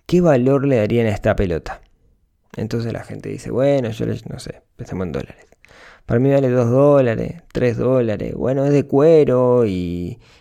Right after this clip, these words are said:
y pinta media vieja. Para mí está usada, así que le doy, este, cinco dólares,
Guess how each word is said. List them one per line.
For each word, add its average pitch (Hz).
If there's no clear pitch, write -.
y 107
pinta 135
media 123
vieja. 113
Para 107
mí 123
está 113
usada, 117
así 104
que 120
le 110
doy, 113
este, 90
cinco 139
dólares, 120